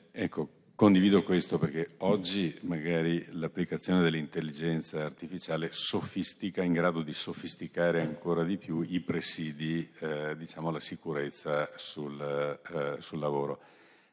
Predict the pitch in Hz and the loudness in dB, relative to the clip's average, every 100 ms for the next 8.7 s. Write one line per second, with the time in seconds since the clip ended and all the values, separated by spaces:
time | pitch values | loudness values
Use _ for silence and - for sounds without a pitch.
0 | _ - 95 90 - - - - 95 85 | _ 4 8 8 6 0 -12 -2 2 4
1 | 80 80 90 80 85 90 82 85 - 82 | 4 0 0 2 2 2 2 2 0 2
2 | 95 90 85 - 78 92 90 85 85 76 | 2 0 -2 -4 -2 2 2 2 -2 -6
3 | 85 80 78 80 76 95 85 - 85 80 | -8 -12 -10 -10 -6 -4 -4 -6 -2 -2
4 | 80 90 87 - - 90 90 - - 95 | -2 0 0 -2 -2 0 0 -2 -4 -2
5 | 82 90 82 85 80 87 85 73 - 76 | -2 0 2 2 0 -2 -2 -2 -10 -14
6 | 78 - 76 73 - 90 - 78 71 73 | -12 -12 -12 -12 -12 -10 -8 -8 -8 -6
7 | 73 - 76 - 76 76 76 78 73 71 | -8 -8 -12 -8 -8 -6 -6 -6 -10 -12
8 | 76 73 76 76 78 73 80 | -12 -10 -10 -8 -10 -8 -10